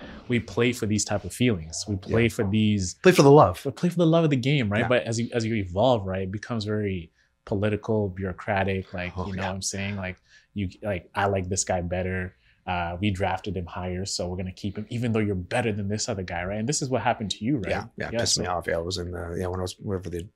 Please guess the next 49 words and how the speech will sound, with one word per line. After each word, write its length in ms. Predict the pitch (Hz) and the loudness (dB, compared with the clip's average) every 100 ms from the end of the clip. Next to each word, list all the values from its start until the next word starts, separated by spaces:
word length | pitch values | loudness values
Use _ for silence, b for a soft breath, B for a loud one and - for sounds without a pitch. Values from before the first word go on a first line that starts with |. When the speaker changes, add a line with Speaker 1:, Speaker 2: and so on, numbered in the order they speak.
| _ | _
Speaker 2:
the, 100 | 85 98 | -10 -6
I 40 | |
was 120 | 92 - | -8 -6
talking 180 | 90 | -6
about 120 | 87 82 | -6 -8
the 60 | |
Jackalopes, 580 | 85 92 107 87 85 101 | 0 2 2 0 -4 -2
we 100 | 98 | 2
had 100 | 101 | 2
Speaker 1:
Mm-hmm. 160 | 95 90 | 2 -2
Speaker 2:
that, 120 | - _ - - | -8 _ -10 -10
that 40 | _ _ | _ _
game, 280 | - 95 127 | -6 0 0
and 80 | 82 | 0
I 20 | |
was 140 | 85 - | -4 -6
like, 100 | 90 | -6
we're 80 | 95 | -2
playing 200 | 117 95 | 0 0
against 160 | 95 | -2
another 180 | 95 90 | -2 -4
team. 240 | 90 107 87 | -4 -4 -4
These 120 | 95 | -6
guys 260 | - 90 | -4 -4
were 80 | 92 | -6
monsters. 640 | 92 87 82 107 - - - | -8 -6 -4 -4 -4 -8 -4
These 140 | 107 | -4
goalies 280 | 92 95 113 | -2 -2 -2
Speaker 1:
Mm-hmm. 80 | 87 | -2
Speaker 2:
were, 60 | 87 | -6
like, 120 | - B B B B | -10 B B B B
six, 320 | - - - | -2 0 -2
I'm, 120 | - 285 | -2 0
like, 180 | - - - | 0 -2 -4
I'm 60 | |
five 260 | 180 - 127 | 2 4 4
ten, 220 | - 98 | 4 2
five 180 | 110 101 | 4 4
eleven-ish, 680 | 92 78 101 127 151 - - - | 4 -2 0 2 2 2 -2 0
you 100 | 110 | 2
know 80 | 120 | 2
what 80 | |
I 20 | 113 | 2
Speaker 1:
Mm-hmm. 60 | |
Speaker 2:
mean? 80 | 127 | 2
And 80 | 113 | 4
I 80 | 104 | 2
was 120 | 101 | 2
like, 180 | 101 | 0